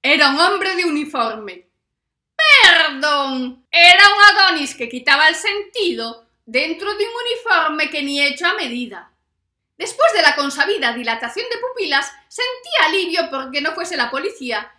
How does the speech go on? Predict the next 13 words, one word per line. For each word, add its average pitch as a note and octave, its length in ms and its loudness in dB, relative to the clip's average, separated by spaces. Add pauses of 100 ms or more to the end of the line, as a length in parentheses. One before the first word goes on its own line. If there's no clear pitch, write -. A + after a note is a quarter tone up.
(180)
y D4 160 -10
porque C4 460 -6
el A#3 100 -6
dios C#4+ 320 -4
de C#4 80 -4
la D4 140 0
belleza F4 540 0 (120)
no G#4 280 -2
viniese D#4+ 460 -2
en C#4+ 100 -6
son B3+ 280 -8
de G#3+ 140 -8
guerra. F#3+ 440 -10